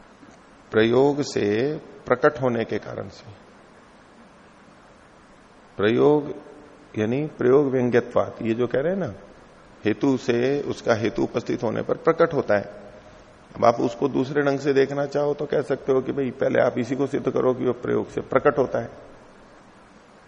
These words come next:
लेकिन उसने तो हेतु प्रस्तुत कर ही दिया कि वो प्रयोग से प्रकट होता है,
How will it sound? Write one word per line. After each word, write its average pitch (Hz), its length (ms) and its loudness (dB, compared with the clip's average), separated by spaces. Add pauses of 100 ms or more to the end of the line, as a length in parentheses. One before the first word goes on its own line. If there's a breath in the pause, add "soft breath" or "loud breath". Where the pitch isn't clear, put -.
(300)
लेकिन 95 180 -2
उसने 139 220 -2
तो 147 120 2
हेतु 143 200 0
प्रस्तुत 147 380 2
कर 160 160 6
ही 180 80 4
दिया 156 240 0
कि 143 140 -4
वो 143 100 4
प्रयोग 139 360 4
से 156 120 -4
प्रकट 165 340 -2
होता 135 320 -2
है, 131 60 -12